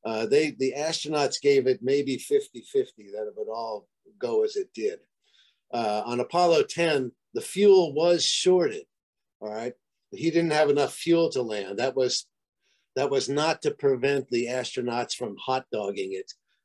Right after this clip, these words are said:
uh, which they would never have done. But it had to be a realistic simulation.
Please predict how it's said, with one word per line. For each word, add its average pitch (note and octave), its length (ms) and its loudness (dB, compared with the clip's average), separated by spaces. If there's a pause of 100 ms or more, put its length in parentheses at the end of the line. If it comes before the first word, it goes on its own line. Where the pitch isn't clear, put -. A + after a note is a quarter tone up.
uh, G2+ 160 -6
which G#2 220 -8
they A#2+ 140 -2
would A2 180 -2
never A#2+ 460 0
have G2+ 220 -4
done. G2+ 380 -4 (880)
But B2+ 140 2
it B2 120 4
had D#3+ 220 2
to C#3+ 60 -4
be C#3 140 2
a C3 100 4
realistic D3 720 -2
simulation. C3+ 1000 0